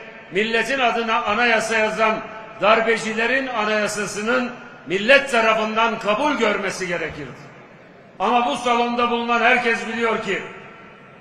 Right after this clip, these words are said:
on iki Eylül Anayasası kabul edildiğinin ertesi gününden itibaren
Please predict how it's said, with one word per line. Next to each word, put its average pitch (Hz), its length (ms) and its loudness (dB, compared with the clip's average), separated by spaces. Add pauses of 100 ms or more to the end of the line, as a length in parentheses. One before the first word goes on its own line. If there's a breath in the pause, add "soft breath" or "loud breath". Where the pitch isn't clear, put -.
(260)
on 240 160 2
iki 240 280 2
Eylül 233 360 4
Anayasası 220 800 0 (540)
kabul 254 400 0
edildiğinin 226 840 2
ertesi 220 540 2
gününden 220 440 -2
itibaren 214 720 2